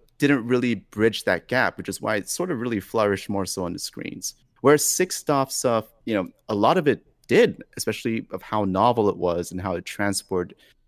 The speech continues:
transported you to literally a different reality. So I think for a lot of three sixty, a lot of V R six stop stuff, like, like the, the first things I show people, Tilt Brush, like, that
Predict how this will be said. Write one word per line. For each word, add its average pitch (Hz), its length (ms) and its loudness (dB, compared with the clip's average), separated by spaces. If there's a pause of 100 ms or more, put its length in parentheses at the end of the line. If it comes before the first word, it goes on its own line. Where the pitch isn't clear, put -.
(140)
transported 117 480 -2
you 101 220 0
to 92 400 -6 (100)
literally 107 380 2
a - 20 -2
different - 400 -8
reality. - 380 -10
So - 180 0
I 90 60 2
think - 200 -4 (460)
for 117 100 4
a 98 40 -2
lot 131 160 4
of 127 100 -4
three 120 160 -4
sixty, - 320 -8
a 127 220 -2
lot 131 140 4
of 95 120 2 (380)
V 101 220 -2
R 127 280 4 (200)
six - 240 -4
stop 92 200 -2
stuff, 90 220 -8
like, 92 200 -8
like - 160 -10 (320)
the, 107 200 -12
the - 100 -12
first 107 180 -4
things 107 200 -4
I 92 40 -2
show 90 200 -6
people, - 480 -10 (480)
Tilt - 200 0
Brush, - 340 -8 (440)
like, 107 180 -2 (520)
that 107 320 2